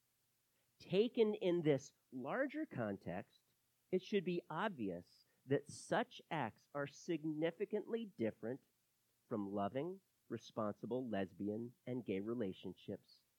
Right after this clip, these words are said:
seen today." Now, just so you know, I'm, I'm gonna approach it now for just a moment from a biological perspective, 'cause many times in our day, people are using biology to say, "See,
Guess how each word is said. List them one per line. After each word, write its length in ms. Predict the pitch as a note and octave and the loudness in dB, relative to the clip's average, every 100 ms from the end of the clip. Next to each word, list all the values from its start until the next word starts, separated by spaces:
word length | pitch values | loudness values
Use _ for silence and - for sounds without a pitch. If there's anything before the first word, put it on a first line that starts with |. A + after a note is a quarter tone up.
| _ _ - | _ _ -6
seen 220 | G2+ F#2 | -4 -4
today." 320 | - F#2+ E2 - _ _ _ _ _ _ _ _ _ _ _ _ _ _ _ _ - - | -6 -8 -8 -14 _ _ _ _ _ _ _ _ _ _ _ _ _ _ _ _ -8 -2
Now, 180 | D3 - | -2 -2
just 160 | F3 - | -6 0
so 60 | |
you 100 | G3+ | 6
know, 120 | F#3 B2 | 6 6
I'm, 100 | C3 | 4
I'm 140 | B2 | 2
gonna 220 | A#2+ A#2 - | 2 2 -2
approach 460 | C3 - C3 - | -8 0 0 2
it 60 | - | -2
now 80 | C3+ | -2
for 100 | - | -4
just 200 | A2+ C#3 | -8 -4
a 20 | G#3 | 2
moment 300 | F3 F#2 F2+ _ _ _ _ _ _ _ _ | 2 2 -8 _ _ _ _ _ _ _ _
from 160 | - B2 | -2 0
a 60 | A#2 | 2
biological 640 | A2+ G#2+ G#2 F#2+ - - | 2 2 2 -2 -6 -8
perspective, 440 | - G#2+ C3+ - G2+ | -8 -2 -2 0 -2
'cause 160 | C#3+ | 0
many 240 | C#3+ E3 G3 | 6 8 8
times 320 | - D#3 C#3+ | 6 2 2
in 100 | C#3 | 2
our 80 | C#3+ | 4
day, 160 | A#2+ | 2
people 340 | A2 B2 A#2+ A#2+ | -2 -4 -2 -2
are 40 | |
using 320 | A2+ A2 G#2+ | -2 -4 -6
biology 840 | G2 G#2+ A#2 D#3+ C#3 A2 F#2+ F#2 G#2 _ _ _ - | -6 -2 0 2 2 -2 -6 -10 -12 _ _ _ -10
to 80 | |
say, 160 | - G#2+ | -4 -6
"See, 300 | - B2 | 0 0